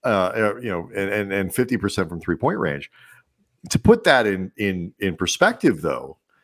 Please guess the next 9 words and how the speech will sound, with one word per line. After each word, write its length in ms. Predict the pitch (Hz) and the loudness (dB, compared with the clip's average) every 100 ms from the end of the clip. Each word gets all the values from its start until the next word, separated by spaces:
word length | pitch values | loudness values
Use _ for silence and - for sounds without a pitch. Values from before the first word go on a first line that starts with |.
| _ - | _ -4
the 80 | |
Clippers 340 | 113 202 190 - | 4 4 4 -2
finished 560 | - 220 226 107 - - _ - | 2 4 4 2 -2 -6 _ 2
at 420 | 107 101 101 - | 6 6 4 -2
forty-seven 580 | - 147 143 120 131 120 | 0 4 4 4 4 4
and 120 | 107 | 0
a 40 | 98 | -2
half 280 | 123 147 - | -2 -2 -4
percent. 380 | 87 - 64 | -4 -4 -6